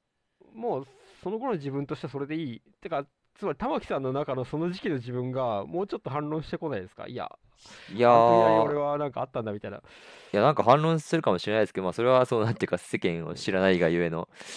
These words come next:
Speaker 2: まあ、浅い見解って感じなんですけど、
Speaker 1: うん。
Speaker 2: わかんないですけど。
Speaker 1: <laughs> なるほど。まあ、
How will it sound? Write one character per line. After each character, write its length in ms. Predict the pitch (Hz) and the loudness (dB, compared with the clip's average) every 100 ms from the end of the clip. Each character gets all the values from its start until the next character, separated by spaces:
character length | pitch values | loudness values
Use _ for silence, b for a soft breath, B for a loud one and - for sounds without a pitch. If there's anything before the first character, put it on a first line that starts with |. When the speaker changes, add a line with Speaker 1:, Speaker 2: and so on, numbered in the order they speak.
| B B B - - - | B B B -18 -18 -8
Speaker 2:
ま 240 | 98 85 - | 0 0 2
あ、 100 | 90 | -2
浅 180 | - 90 | 2 0
い 80 | |
見 180 | - 95 | 0 -4
解 140 | 90 92 | 0 2
っ 20 | |
て 100 | 104 | 6
感 200 | 135 113 | 6 4
じ 80 | - | 0
な 60 | |
ん 20 | |
で 60 | 107 | -2
す 80 | - | 0
け 60 | |
ど、 60 | - | 0
Speaker 1:
う 20 | |
ん。 0 | |
Speaker 2:
わ 40 | 95 | 0
か 60 | |
ん 40 | - | -2
な 60 | |
い 20 | |
で 60 | 101 | -4
す 60 | - | -4
け 100 | 104 | -4
ど。 160 | - - - 247 233 185 160 156 B B B _ _ _ _ - | -4 2 2 2 -2 -4 -6 -12 B B B _ _ _ _ -12
Speaker 1:
<laughs> 760 | 107 - - 127 - 131 - - - B 240 B B B _ | -6 -6 -6 -6 -6 -8 -10 -14 -18 B -18 B B B _
な 100 | 127 | -14
る 60 | 127 | -14
ほ 140 | 131 | -12
ど。 180 | 113 - - _ _ _ _ _ _ _ _ _ _ _ _ b b b b b b - | -12 -14 -16 _ _ _ _ _ _ _ _ _ _ _ _ b b b b b b -8
ま 100 | 175 | -6
あ、 1600 | 208 131 107 98 95 87 87 87 87 85 92 98 - - 92 | -2 -2 -2 -4 -6 -8 -10 -10 -12 -12 -14 -16 -18 -18 -20